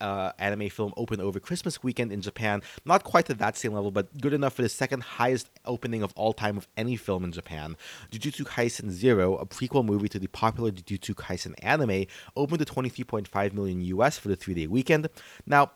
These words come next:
it's gonna be impacted by Spider-Man coming out in a couple of weekends, so it won't have as great legs as, as Demon Slayer, but definitely an accomplishment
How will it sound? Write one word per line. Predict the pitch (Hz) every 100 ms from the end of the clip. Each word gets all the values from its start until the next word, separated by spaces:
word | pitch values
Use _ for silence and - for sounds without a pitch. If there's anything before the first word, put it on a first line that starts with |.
| -
it's |
gonna | - 208
be | 180 123
impacted | 131 127 120 113
by | 107
Spider-Man | - 95 98 101
coming | 101 - 101
out | 95
in | 92
a | 87
couple | 82 98
of | 92 80
weekends, | 85 78 85 92
so | - 101
it | 98
won't | 117 113
have | 110 98 -
as | 98 101
great | 92 98 85
legs | 71 69 80
as, | 82 - -
as | 85 82
Demon | 76 85 80
Slayer, | 80 82 85 87
but | 98 147 - - -
definitely | 160 156 160
an |
accomplishment | 139 - 120 113 117